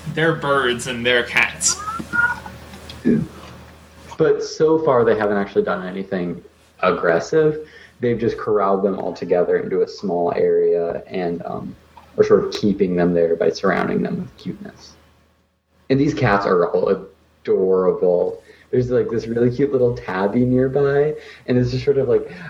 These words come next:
Speaker 2: batting at the, um, edge of your cloak that's hanging off of the chocobo, and it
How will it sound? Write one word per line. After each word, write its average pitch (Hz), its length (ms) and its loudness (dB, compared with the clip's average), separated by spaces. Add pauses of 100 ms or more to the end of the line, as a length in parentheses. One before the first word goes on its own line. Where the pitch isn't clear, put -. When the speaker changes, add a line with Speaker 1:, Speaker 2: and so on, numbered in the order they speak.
Speaker 2:
batting 127 960 0
at 107 400 0
the, 104 340 2
um, 90 480 -4 (300)
edge 117 200 2
of 127 120 2
your 117 160 2
cloak 123 600 0
that's 135 200 0
hanging 135 360 2
off 135 220 2
of 135 60 0
the - 500 0
chocobo, 180 360 2
and 175 120 -2
it 170 60 -4